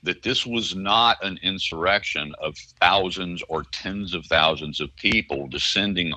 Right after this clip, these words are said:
on the Capitol building and overwhelming this. You know, I, I, look, I watched, just before we got on the, on this show today, I watched President Biden's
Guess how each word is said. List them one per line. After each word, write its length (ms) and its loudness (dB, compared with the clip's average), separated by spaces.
on 240 2
the 80 -4
Capitol 480 4
building 480 4
and 180 6
overwhelming 960 4
this. 460 2
You 140 -2
know, 120 4
I, 300 6
I, 60 0
look, 200 2
I 120 0
watched, 420 0
just 220 -4
before 260 -6
we 120 -6
got 180 2
on 100 -8
the, 100 -14
on 160 -10
this 240 -8
show 300 2
today, 320 -6
I 120 6
watched 560 0
President 440 -4
Biden's 600 0